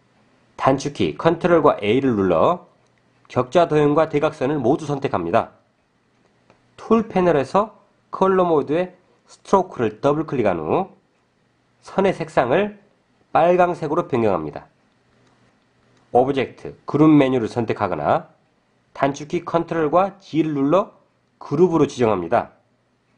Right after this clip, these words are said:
파일, 세이브 메뉴를 선택하거나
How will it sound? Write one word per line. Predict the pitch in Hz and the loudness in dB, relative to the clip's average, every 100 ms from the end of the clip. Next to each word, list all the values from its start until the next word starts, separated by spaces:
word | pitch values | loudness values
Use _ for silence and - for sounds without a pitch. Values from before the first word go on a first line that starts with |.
| _ _ _ _ | _ _ _ _
파일, | - 180 160 85 | -4 -2 -2 -6
세이브 | - 160 196 190 | -6 -2 0 2
메뉴를 | 170 143 107 | 2 2 -2
선택하거나 | 135 - 101 82 143 208 | -8 -6 -4 0 -2 -2